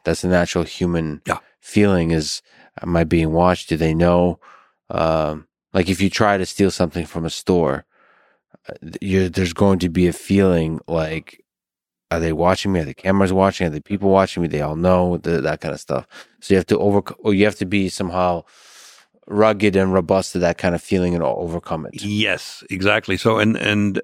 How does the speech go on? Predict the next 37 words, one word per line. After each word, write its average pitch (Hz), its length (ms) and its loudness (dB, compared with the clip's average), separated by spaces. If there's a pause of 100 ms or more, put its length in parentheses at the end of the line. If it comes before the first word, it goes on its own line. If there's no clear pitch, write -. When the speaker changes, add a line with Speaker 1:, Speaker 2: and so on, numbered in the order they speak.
Speaker 2:
uh, 98 280 0 (480)
something 120 500 0
very 110 240 4
interesting 110 460 0
happened, 101 500 -2
uh, 98 300 2 (520)
w-, 92 240 -4
while 101 240 2
I 110 60 2
was 107 180 0
being 104 380 -2
trained 107 240 0
in 98 120 0
Berlin. 98 320 2
I 85 100 0
met 98 180 0
a 92 80 -2
classmate 98 520 -2
of 85 100 -6
mine 85 220 -4
from 85 160 -10
high 92 180 -4
school, 82 260 -6 (1120)
and 92 220 0
he 117 120 2
confided 104 580 0
to 90 100 -2
me 92 220 2
that, 90 360 0
uh, 90 160 2
he 98 220 0
was, 92 580 -2
uh, 87 60 -4
recruited 95 440 0
by 87 460 0
the 87 80 -6
Stasi 92 580 -2